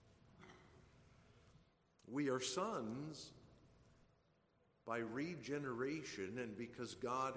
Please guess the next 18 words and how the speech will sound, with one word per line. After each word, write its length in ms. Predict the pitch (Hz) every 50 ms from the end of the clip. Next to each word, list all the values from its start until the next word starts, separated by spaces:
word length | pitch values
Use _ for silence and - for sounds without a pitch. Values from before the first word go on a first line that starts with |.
| 120
has 120 | 120 110 110
adopted 880 | 117 107 101 - - 135 156 185 214 233 240 - - - - 101 90 -
us 420 | 82 80 80 78 78 - - - - - 104 104 98 98
as 160 | 92 87 -
his 400 | - - 110 104 98 90 - - - - - -
children 560 | - 196 208 214 208 208 175 170 175 175 175 175 175 -
and 120 | 143 143 - -
heirs. 320 | 135 143 156 156 127 90 - - - - - - - - - - - - - - - - - - - - - - - - - - - - - - - - - - - - - - - _ _ _ _ _ _ _ - _ _ - _ _ _ _ _ _ -
Even 340 | 185 220 233 220 214 208 190
in 140 | 185 175
his 260 | 170 170 170 170 170 165
eternal 600 | 165 160 - - - 202 208 202 196 180 175 - - - -
counsel, 580 | 190 185 180 175 170 151 - - - - 82 - - - - - - - - - - - - - - - - - - - - - - - - - - _ _ - - - - - - - _ -
he 100 | 135 139
looked 480 | 135 131 151 208 233 226 233 - -
upon 480 | 202 190 196 - 190 180 180 180 180 175
us, 360 | 165 170 175 170 - - - -
his 300 | 165 165 160 151 - -